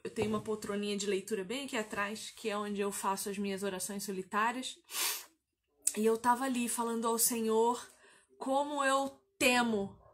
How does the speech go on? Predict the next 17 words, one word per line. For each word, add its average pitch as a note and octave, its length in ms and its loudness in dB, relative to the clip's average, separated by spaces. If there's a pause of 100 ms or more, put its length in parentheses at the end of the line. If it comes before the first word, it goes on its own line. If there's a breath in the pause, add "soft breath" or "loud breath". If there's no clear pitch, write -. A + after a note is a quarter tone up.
esses - 360 4
tempos G#3+ 480 0
de G3+ 120 -4
ficar A3+ 280 -4
sozinha A3 420 0
aqui G#3+ 160 -2
com G#3+ 180 -2
vocês G#3+ 400 2
dando G#3 220 0
ensino, G#3+ 460 2
porque A3 480 2 (560 loud breath)
eu A3 120 8
sei C4 300 4
a C4 60 2
responsabilidade A#3 1200 2
que G#3+ 260 -4
é, A3+ 260 2